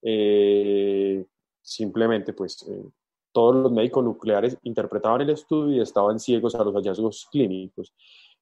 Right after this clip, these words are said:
Eh, digamos que ellos hacían énfasis en cuanto al pet en evaluar, pues, como la actividad en carótidas,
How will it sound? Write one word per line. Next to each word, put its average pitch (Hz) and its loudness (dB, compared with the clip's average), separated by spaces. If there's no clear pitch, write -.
Eh, 110 -2
digamos 123 0
que 123 4
ellos 123 0
hacían 120 0
énfasis 131 2
en 113 -4
cuanto 113 -2
al 107 -2
pet 104 -2
en 123 -4
evaluar, 110 2
pues, 120 -6
como 120 -2
la 110 0
actividad 107 -2
en 127 -6
carótidas, 147 0